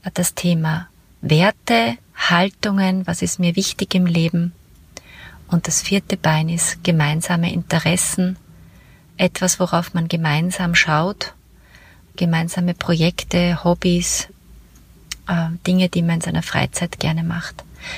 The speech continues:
Das sind die vier Säulen, auf, äh, denen eine Beziehung, eine gute, stabile Beziehung steht.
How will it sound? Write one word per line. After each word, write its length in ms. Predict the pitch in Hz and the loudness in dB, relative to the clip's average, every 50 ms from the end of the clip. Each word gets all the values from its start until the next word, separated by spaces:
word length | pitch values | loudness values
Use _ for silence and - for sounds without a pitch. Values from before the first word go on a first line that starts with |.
| - - | -12 -2
Das 200 | - 202 202 - | -2 0 0 2
sind 240 | - 254 254 247 - | 2 2 2 2 0
die 80 | 220 196 | -4 -6
vier 280 | - - - 208 208 | -4 -2 -2 0 0
Säulen, 540 | 202 - - 175 170 175 208 226 226 220 - | 0 2 4 4 4 4 2 0 -4 -8 -6
auf, 420 | - - 202 185 - - - - - - - - - - - - - - - - | -4 -4 -4 -4 -4 -8 -10 -10 -12 -16 -20 -20 -20 -20 -20 -20 -20 -20 -14 -2
äh, 360 | - 185 185 180 180 180 180 - - - | 0 0 0 2 0 -2 -4 -6 -4 -2
denen 460 | 185 185 185 185 185 185 185 180 180 - - - - - - - - - - - - - - - - | 0 0 2 0 0 0 -2 -4 -6 -8 -16 -20 -20 -20 -20 -20 -20 -20 -20 -20 -20 -20 -20 -16 -4
eine 240 | - 180 180 180 175 | 2 2 4 4 4
Beziehung, 520 | - 175 170 - - - 214 214 226 220 | 2 -2 -4 -2 -4 -2 -2 -2 -2 -2
eine 200 | 208 185 170 175 | -2 0 0 -2
gute, 340 | - - 208 214 - - 220 | 0 -2 -4 -2 -2 -2 0
stabile 460 | - - - 185 - 190 185 196 196 | 0 0 0 -2 0 0 0 0 0
Beziehung 500 | - - - - - - - 185 180 175 | -4 -6 -10 -6 -6 -4 -4 -2 -2 0
steht. 560 | - - - - 247 262 202 110 - - - | 0 0 0 0 0 0 0 -2 -2 -8 -18